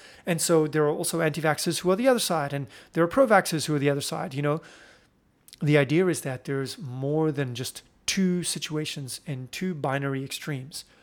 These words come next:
So for us to be able to acknowledge this is an important fact. When we are talking about stupid people, okay, we are social animals. We cannot get banished from one tribe anymore.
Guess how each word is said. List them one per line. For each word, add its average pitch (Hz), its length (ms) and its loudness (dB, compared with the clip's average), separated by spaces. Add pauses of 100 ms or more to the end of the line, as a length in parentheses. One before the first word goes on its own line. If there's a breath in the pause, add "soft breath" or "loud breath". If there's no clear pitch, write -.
(300 soft breath)
So - 160 2
for 151 300 0
us - 400 2 (460 soft breath)
to 160 120 -2
be 151 180 2
able 147 140 4
to 147 140 -6
acknowledge 143 460 -2
this - 360 -8 (120)
is 139 160 -2
an 139 140 -4
important 135 500 -6
fact. - 420 -10
When 139 140 -6
we 147 80 -4
are 160 80 -2
talking 160 300 -8
about 147 200 -6
stupid - 600 -8
people, - 360 -18 (240)
okay, 135 280 -10 (380 loud breath)
we 156 220 2
are 143 280 -4 (100)
social - 460 -6
animals. 151 420 -14 (800)
We 147 100 -10
cannot 165 320 0
get 160 200 -4
banished 147 340 0
from 135 220 -2
one 139 260 -2
tribe 139 560 -8 (100)
anymore. 143 640 -2